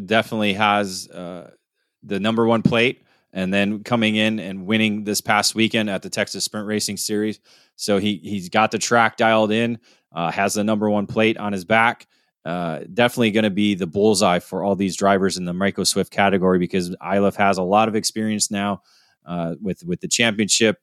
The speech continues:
and coming in with, with at least three years under his belt in the category. So he, he will be the, uh, the bullseye everybody is gunning for throughout the weekend. Uh, some notable names that'll be there, James,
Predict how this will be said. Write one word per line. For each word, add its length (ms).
and 200
coming 360
in 180
with, 300
with 200
at 140
least 300
three 160
years 320
under 180
his 140
belt 280
in 100
the 60
category. 720
So 400
he, 360
he 220
will 160
be 540
the, 100
uh, 220
the 120
bullseye 460
everybody 480
is 100
gunning 280
for 340
throughout 320
the 80
weekend. 480
Uh, 140
some 240
notable 300
names 380
that'll 200
be 220
there, 200
James, 480